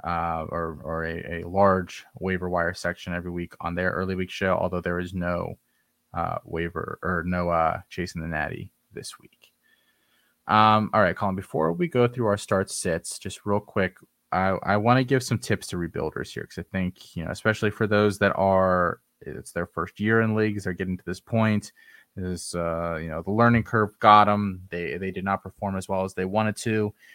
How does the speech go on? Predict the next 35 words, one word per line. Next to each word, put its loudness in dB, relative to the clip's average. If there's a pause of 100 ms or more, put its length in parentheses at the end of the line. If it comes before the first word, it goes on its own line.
(160)
Uh, 0
fear 2
not. 2 (600)
Um, -4
we're -4
gonna -4
try -2
to -2
help -4
you 0
turn -4
this -4
thing -2
around 0
for -6
next -6
year -6 (100)
on -6
the -6
college -2
side. -14 (280)
Um, -6 (100)
I -8
mentioned -4
it -2
earlier. 0 (420)
It's -10
really 4
nice -2 (400)
that -2 (720)
you 2
get 2
fifteen, 0 (320)
you -6
know, -6